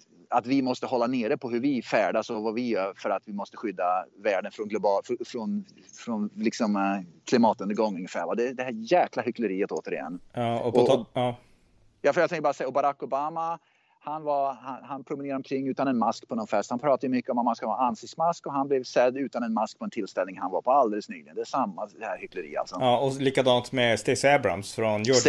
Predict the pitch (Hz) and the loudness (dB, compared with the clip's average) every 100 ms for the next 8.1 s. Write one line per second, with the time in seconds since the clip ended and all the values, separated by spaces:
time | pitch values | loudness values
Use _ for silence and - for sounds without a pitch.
0 | 143 139 127 113 117 113 107 110 110 117 | 6 6 4 2 0 -2 -4 -4 -4 0
1 | 120 139 147 _ - 110 120 127 127 131 | 2 2 0 _ -6 -2 2 2 0 -2
2 | - 110 117 170 - 214 180 214 143 139 | -4 -4 -2 -2 0 -2 0 -4 -6 -8
3 | - 147 147 156 175 180 135 107 165 160 | -6 -8 -6 -6 -6 -6 -10 -10 -10 -10
4 | 117 123 127 - - 127 151 - 98 82 | -10 -10 -10 -4 0 2 4 2 0 -8
5 | - - - _ _ 120 135 123 113 110 | -12 -14 -16 _ _ -6 -2 -2 -4 -2
6 | 120 113 185 104 - - - - 135 - | 0 0 0 0 -2 -14 -20 -2 0 2
7 | 208 214 165 156 117 156 202 127 110 127 | 2 2 0 -2 -4 -4 -2 -4 -4 -2
8 | 123 | -2